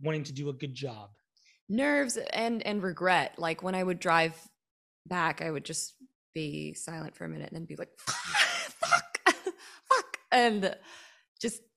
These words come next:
Speaker 2: flashes, flashes of, like, panicked, sweaty choices I had made.
Speaker 1: Mm-hmm.
Speaker 2: Uh, when really, a lot of those situations, there's no right answer.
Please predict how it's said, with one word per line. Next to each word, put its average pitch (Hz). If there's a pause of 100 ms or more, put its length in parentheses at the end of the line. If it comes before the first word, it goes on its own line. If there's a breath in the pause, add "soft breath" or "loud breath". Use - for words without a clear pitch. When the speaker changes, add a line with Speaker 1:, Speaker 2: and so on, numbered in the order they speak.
Speaker 2:
flashes, 165 (180)
flashes 190
of, 165
like, 151
panicked, 156
sweaty 147 (380)
choices 151
I 135
had 135
made. 131 (180 loud breath)
Speaker 1:
Mm-hmm. 120 (280 loud breath)
Speaker 2:
Uh, 143
when 233
really, 254 (240 soft breath)
a -
lot 202
of 240
those 226
situations, 196
there's 160
no 156
right 175
answer. 151